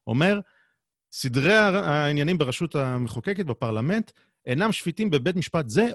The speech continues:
או בשום בית משפט אחר. אוקיי? אז זה ממש, אה, השופט האהוב עלינו, אה,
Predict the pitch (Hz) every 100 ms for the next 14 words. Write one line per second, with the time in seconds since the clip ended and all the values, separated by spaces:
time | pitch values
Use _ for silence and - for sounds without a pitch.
0 | - 123 131 - 240 262 196 185 185 170
1 | - 147 - 107 87 - _ _ _ _
2 | _ 120 120 208 - - 127 110 _ _
3 | 113 127 143 190 185 - - _ _ _
4 | _ 175 175 143 - - 139 - 165 -
5 | 131 127 143 139 131 127 123 120 117 117